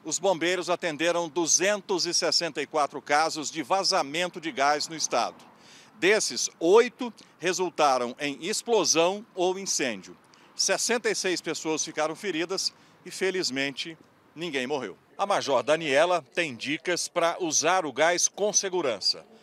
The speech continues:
Primeiro, botijão e fogão devem ficar longe um do outro.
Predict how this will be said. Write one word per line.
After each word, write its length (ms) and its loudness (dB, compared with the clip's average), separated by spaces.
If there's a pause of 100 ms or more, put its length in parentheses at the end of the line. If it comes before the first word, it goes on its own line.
(240)
Primeiro, 520 -2 (260)
botijão 560 0
e 60 -8
fogão 500 2 (380)
devem 360 2
ficar 540 -2
longe 800 0
um 240 -8
do 80 -10
outro. 480 0